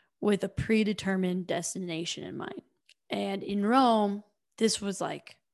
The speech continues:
a huge thing. Like, people were really into it.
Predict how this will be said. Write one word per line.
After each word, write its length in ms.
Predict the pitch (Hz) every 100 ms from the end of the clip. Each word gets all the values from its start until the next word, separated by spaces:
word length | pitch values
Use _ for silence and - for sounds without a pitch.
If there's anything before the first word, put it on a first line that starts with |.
| _ _ _
a 80 | 196
huge 540 | 175 226 202 170 -
thing. 360 | - 175 - 175 _ _ _
Like, 160 | 202 175
people 300 | - 208 196
were 220 | 190 160
really 380 | 156 185 185 160
into 320 | 156 170 -
it. 220 | 151 -